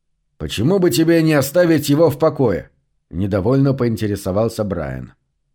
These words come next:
Она не ответила, лишь бросила на него выразительный взгляд. Затем Кассандра исчезла, а Брайан подобрал с пола упавший платок и направился к камину.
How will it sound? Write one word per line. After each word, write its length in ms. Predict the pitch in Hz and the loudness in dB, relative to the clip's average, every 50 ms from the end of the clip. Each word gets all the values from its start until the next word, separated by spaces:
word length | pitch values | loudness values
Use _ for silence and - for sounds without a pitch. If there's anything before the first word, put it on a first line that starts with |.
| _ _ _ _ _ | _ _ _ _ _
Она 280 | - 90 120 185 190 | -6 -4 -2 0 0
не 140 | 190 160 131 | 0 0 0
ответила, 640 | 110 98 - 104 135 165 151 165 165 170 160 135 - - - _ _ _ _ _ | -2 -2 -2 0 0 0 2 2 2 2 2 0 -4 -10 -20 _ _ _ _ _
лишь 260 | - 117 131 131 113 | -2 0 2 2 2
бросила 480 | 110 110 147 175 175 - - 160 160 151 | 0 0 0 0 0 0 0 2 2 2
на 80 | 143 139 | 2 2
него 300 | 131 123 131 160 165 147 | 2 2 2 2 2 2
выразительный 760 | 131 139 135 131 120 110 147 147 143 - 139 135 135 135 139 | 2 2 2 2 0 0 -2 -4 -2 -2 -2 0 2 2 0
взгляд. 680 | 131 117 104 98 98 95 95 90 85 - _ - _ _ _ _ _ _ _ _ _ _ _ _ _ | 0 -2 -4 -6 -6 -6 -6 -6 -8 -12 _ -20 _ _ _ _ _ _ _ _ _ _ _ _ _
Затем 420 | - - 82 107 98 185 180 170 135 | -10 -8 -6 -4 -2 0 0 0 0
Кассандра 560 | 131 123 - - 131 127 120 113 113 117 113 | 0 -2 0 0 0 0 0 0 0 0 0
исчезла, 540 | 104 - - 175 175 165 151 165 160 151 - - _ _ _ _ _ _ _ | 0 0 0 0 0 2 2 2 2 0 -2 -10 _ _ _ _ _ _ _
а 120 | 85 87 | -6 -2
Брайан 400 | 90 104 156 170 170 165 151 131 | 0 2 4 4 4 4 4 2
подобрал 400 | - 131 120 127 131 170 170 151 | 0 0 0 2 2 4 2 2
с 100 | 151 - | 0 -2
пола 260 | - - 165 160 151 | -2 0 0 2 2
упавший 460 | 139 131 135 139 139 123 - - - 101 | 2 0 0 0 0 0 -2 -4 -6 -6
платок 420 | - 107 101 95 - 170 151 - | -4 -4 -4 -2 -2 -4 -2 -2
и 60 | 131 | -2
направился 600 | 123 120 104 - 131 135 131 127 127 127 - 131 123 | -2 -2 -2 -2 -2 0 0 0 -2 -2 -4 -8 -10
к 80 | - | -6
камину. 500 | - 120 117 110 110 95 85 71 65 50 | -6 -6 -4 -4 -4 -6 -6 -8 -12 -16